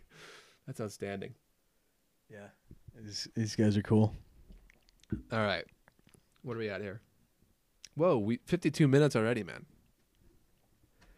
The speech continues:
Speaker 1: Is there anything
Speaker 2: What
Speaker 1: else
Speaker 2: else
Speaker 1: to
Speaker 2: to
Speaker 1: say?
Speaker 2: tell you?
Speaker 1: Should we wrap it up?
Speaker 2: Up to you. It's your podcast.
Speaker 1: Yeah,
Speaker 2: I'm a
Speaker 1: okay.
Speaker 2: humble,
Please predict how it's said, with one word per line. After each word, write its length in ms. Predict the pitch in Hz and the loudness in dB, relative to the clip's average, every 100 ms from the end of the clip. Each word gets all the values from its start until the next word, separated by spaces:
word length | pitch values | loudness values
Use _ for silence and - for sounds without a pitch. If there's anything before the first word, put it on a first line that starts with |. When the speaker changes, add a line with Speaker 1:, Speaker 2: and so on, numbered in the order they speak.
| _ _ _ _ - | _ _ _ _ -10
Speaker 1:
Is 80 | 120 | -4
there 100 | 120 | 0
anything 160 | 120 | 4
Speaker 2:
What 60 | 123 | 6
Speaker 1:
else 120 | 104 | 6
Speaker 2:
else 80 | 123 | 8
Speaker 1:
to 60 | 113 | 10
Speaker 2:
to 40 | |
Speaker 1:
say? 40 | 131 | 10
Speaker 2:
tell 80 | |
you? 60 | 139 | 8
Speaker 1:
Should 80 | 135 | 6
we 60 | 117 | 6
wrap 220 | 110 113 | 6 4
it 60 | |
up? 200 | 117 147 - - - - - - | 2 -2 -6 -20 -20 -20 -20 -4
Speaker 2:
Up 80 | 117 - | -2 8
to 80 | |
you. 140 | 120 131 117 | 10 12 10
It's 160 | 107 - | 6 8
your 100 | 120 | 8
podcast. 580 | - 117 - 110 107 - - - - - - - - | 10 8 10 8 8 0 -8 -20 -20 -20 -20 -20 -2
Speaker 1:
Yeah, 240 | 123 101 - | 2 2 0
Speaker 2:
I'm 60 | |
a 40 | 120 | 0
Speaker 1:
okay. 200 | 131 98 | 4 4
Speaker 2:
humble, 420 | 117 113 113 107 | 4 6 4 4